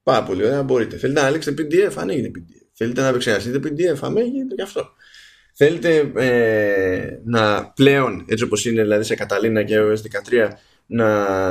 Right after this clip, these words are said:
ε, ανοίξετε ένα έγγραφο και μόνο μιας να το πετάξετε για επεξεργασία σε I O S και iPad, ένα κουμπάκι μακριά είναι όλο αυτό. Ε, θέλετε να βάλετε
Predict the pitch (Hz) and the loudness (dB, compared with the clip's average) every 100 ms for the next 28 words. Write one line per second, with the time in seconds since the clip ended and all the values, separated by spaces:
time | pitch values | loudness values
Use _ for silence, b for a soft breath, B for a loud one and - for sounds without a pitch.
0 | 90 87 90 - _ _ _ 104 101 95 | -2 -4 -10 -14 _ _ _ -4 -2 0
1 | 90 82 - - 101 107 127 131 123 117 | 0 -2 -6 -4 -2 0 0 -2 0 2
2 | 113 113 117 123 120 110 107 98 87 85 | 2 2 0 0 0 -2 0 0 0 -4
3 | - 107 101 95 - 104 110 104 110 131 | -2 0 2 0 -2 0 2 2 2 2
4 | 120 113 107 107 127 123 120 113 110 104 | 2 -2 -2 0 0 0 0 0 0 0
5 | 104 104 123 117 113 117 123 127 131 113 | 0 2 0 2 2 2 2 2 0 0
6 | 123 185 190 127 135 135 - 135 135 131 | 0 2 0 -2 -6 -8 0 0 2 -2
7 | 131 127 101 95 95 90 - _ b b | 0 2 2 0 -8 -14 -20 _ b b
8 | b b b b b - - 113 107 104 | b b b b b -14 -2 2 2 2
9 | 101 98 95 139 147 139 131 151 151 139 | 2 0 2 2 4 2 2 0 0 2